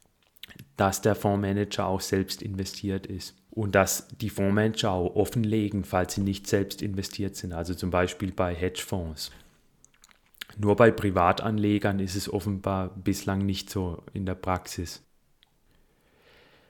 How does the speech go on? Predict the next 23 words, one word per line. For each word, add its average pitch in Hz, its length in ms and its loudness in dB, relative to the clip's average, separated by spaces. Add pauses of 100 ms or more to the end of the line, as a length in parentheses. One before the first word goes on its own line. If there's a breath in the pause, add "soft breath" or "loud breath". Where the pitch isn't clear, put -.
(140)
Der 107 120 8
Vorteil 143 480 8
von 139 220 2
Eigentümerschaft 139 1160 4
bei 117 200 6
aktiven 123 560 0
Fonds 123 360 2
ist, 120 240 2
dass 104 140 4
sie 104 120 0
Fehlanreizen 113 960 4
vorbeugen 110 600 4
kann, 85 320 -4 (220)
zum 104 200 2
Beispiel 107 500 2
dem 101 200 4
Indexhacking. 110 920 0
Also 92 300 0
Indexhacking 123 840 2
meint, 120 520 2
dass 107 180 4
ein 107 100 -2
Fondsmanager 120 800 2